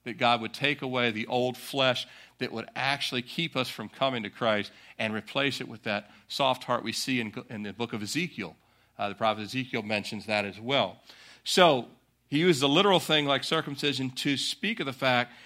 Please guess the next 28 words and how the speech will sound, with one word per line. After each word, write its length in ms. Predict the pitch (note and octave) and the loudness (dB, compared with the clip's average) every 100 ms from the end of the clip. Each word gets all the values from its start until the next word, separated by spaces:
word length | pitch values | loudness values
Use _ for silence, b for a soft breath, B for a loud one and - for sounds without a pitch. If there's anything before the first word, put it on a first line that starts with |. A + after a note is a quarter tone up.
| B A2+ | B 0
that 320 | C#3 C#3 B2 | 2 2 2
those 280 | D3 E3 B2+ | 4 4 2
were 200 | C#3 C3 | -2 -2
a 100 | A#2+ | -4
foreshadow. 640 | - F3+ F3+ D#3+ B2+ A2 | -4 0 0 2 0 0
They're 160 | A2+ | -2
a 20 | G#2+ | -2
shadow 500 | - D#3 D#3 E3+ C#3+ | 0 2 2 2 0
of 220 | C3 A#2 | -4 -4
the 80 | A2 | -6
greater 360 | A2+ C3+ D3 | -2 0 0
things 280 | C#3 C3 A2 | -2 -4 -4
to 60 | B2+ | -8
come, 380 | - A2+ G#2 G#2+ B B _ | -2 -2 -2 -6 B B _
which 240 | A#2+ A#2 | -6 -4
would 160 | A#2 A#2 | -6 -2
come 200 | A2 G#2+ | -2 -2
through 160 | G#2+ | -6
Jesus 320 | G2 G2+ F#2 F#2 | -6 -6 -6 -10
Christ. 500 | - B2+ E2+ - - B B B B | -4 -4 -4 -12 -20 B B B B
Now, 140 | E3 | 4
Paul 300 | D3 F3 A3 | 6 8 8
is 100 | F#3 | 6
greatly 340 | - E3 E3 D#3 | 4 4 4 2
concerned, 640 | D3+ C3+ - F3+ B2+ F2+ - _ _ b b b b | 0 0 2 2 2 -2 -10 _ _ b b b b
um, 560 | B2+ B2+ A#2+ A2+ G#2+ G2 - _ _ _ _ _ _ _ _ - D3+ | 6 8 10 6 0 -8 -14 _ _ _ _ _ _ _ _ -20 4
that 180 | C#3+ A#2+ | 4 6
these, 400 | D3+ F3 - | 2 2 0